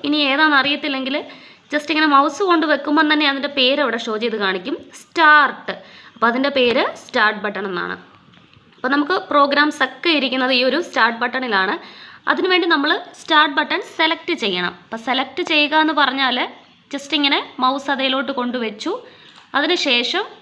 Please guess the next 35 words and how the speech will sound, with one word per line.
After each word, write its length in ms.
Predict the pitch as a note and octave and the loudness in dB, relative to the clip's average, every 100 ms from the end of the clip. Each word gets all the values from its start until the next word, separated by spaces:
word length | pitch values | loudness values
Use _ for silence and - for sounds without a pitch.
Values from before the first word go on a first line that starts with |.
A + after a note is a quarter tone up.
| B3+ | 2
മൗസിൻ്റെ 460 | B3+ C#4+ C#4+ C4 B3+ | 2 2 -4 -2 0
ലെഫ്റ്റ് 360 | A3+ A3+ - D#4 A3 | 0 -2 -6 0 0
ബട്ടൺ 280 | - A3 - - - | 2 0 -2 -10 -6
പ്രസ് 220 | G3 - - | -6 -6 -8
ചെയ്യുക. 320 | E3+ G3 G3 - - - - _ - | -8 -8 -10 -12 -14 -20 -20 _ -2
പ്രസ് 240 | D#4+ - | 0 0
ചെയ്ത് 180 | G4 F4+ D#4+ | 0 0 0
കഴിയുന്ന 320 | D4 D4+ D4 | 0 2 0
ഉടനെ 200 | B3+ D4 - | 0 -2 -4
സ്റ്റാർട്ട് 340 | B3+ A3+ A#3 C4 | 2 2 2 -4
ബട്ടൺ 240 | A#3 F4 - - _ G3+ | -2 -4 -4 -20 _ -4
ഓപ്പൺ 200 | G#3+ G3+ G3+ | 0 0 0
ആയി 100 | G3 F3+ | 0 -2
വന്നിട്ടുണ്ട്. 420 | F3+ F3+ F3 E3+ - - A3+ | -4 -8 -8 -10 -14 -14 -6
അപ്പോൾ 140 | A#3 | -4
നമുക്കിത് 280 | A#3+ B3+ D4 D4+ | -2 -2 -4 2
കാണുമ്പം 340 | C4+ C4 C#4 C#4+ | 2 2 -2 -2
തന്നെ 160 | D4+ C#4+ | 0 0
അറിയാം, 240 | B3+ C4 C4 - - - A3 | 0 -4 -6 -14 -20 -12 -6
നമ്മൾ 160 | A#3 C#4+ | -2 0
പഠിച്ച 220 | C4+ B3+ C#4 | 0 0 -2
Windows 360 | B3 C4 C#4 C#4+ D4 | 0 0 0 -2 -2
സെവൻ 220 | B3 B3+ C4+ | 0 0 -2
ഒക്കെ 120 | C4+ C4 | -2 -4
വെച്ച് 160 | C4 B3 | -4 -4
നോക്കുമ്പോൾ, 380 | A#3+ A#3+ B3+ E4 - - - | -2 0 0 -2 -12 -8 -2
ആ, 40 | C4+ C#4 - - | 2 2 0 0
അതിൻ്റെ 240 | D4 D4+ D4+ | 0 0 0
ആ 20 | - | 0
കാണുന്ന 400 | A#3+ B3+ D#4 E4 F#4 | 2 2 2 2 0
രീതിയിലുള്ള 480 | C#4 C4+ D#4 E4 D4 C#4 | -2 -2 -2 0 0 -2
ഒരു 80 | C4 | -2
വ്യത്യാസം 400 | A3 - B3 C#4 B3 | -4 -4 -2 -2 -2
മാത്രമേ 300 | A3 A3 G#3 F#3 | -2 -2 -4 -4
ഉള്ളൂ. 160 | A3 | -6